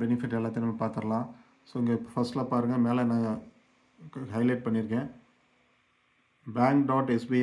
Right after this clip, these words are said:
ஐ ஸ்லாஷ் வெப் ஸ்லாஷ் கரியர்ஸ் ஸ்லாஷ் கரண்ட் டேஷ் ஓப்பனிங்ஸில் போய் நீங்க உங்க ஒரு ப்ரௌசர் வச்சு ஓப்பன் பண்ணிக்கோங்க. ஸ்டேட் பேங்க் அஃபிஷியல் பேஜுக்கு போங்க,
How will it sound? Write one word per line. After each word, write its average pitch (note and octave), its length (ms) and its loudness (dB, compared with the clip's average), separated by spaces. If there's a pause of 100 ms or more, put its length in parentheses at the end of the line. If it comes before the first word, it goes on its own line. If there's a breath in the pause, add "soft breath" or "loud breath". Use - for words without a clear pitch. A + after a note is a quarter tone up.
ஐ C3+ 60 2 (1200)
ஸ்லாஷ் B2+ 400 0 (100)
வெப் B2 240 2 (300)
ஸ்லாஷ் A#2+ 440 2 (140)
கரியர்ஸ் B2 440 4 (680 soft breath)
ஸ்லாஷ் B2 400 0
கரண்ட் A#2+ 320 4 (960)
டேஷ் B2 240 0 (140)
ஓப்பனிங்ஸில் A#2 500 0
போய் B2 160 2 (1800)
நீங்க A#2+ 220 4
உங்க A2+ 200 0
ஒரு A2 140 0 (100)
ப்ரௌசர் A#2+ 360 2
வச்சு A2+ 200 -2
ஓப்பன் A2 220 0
பண்ணிக்கோங்க. G#2+ 400 -4 (1160)
ஸ்டேட் A#2+ 240 -2
பேங்க் B2+ 180 4
அஃபிஷியல் A#2+ 360 0
பேஜுக்கு A2+ 260 0
போங்க, A2+ 220 0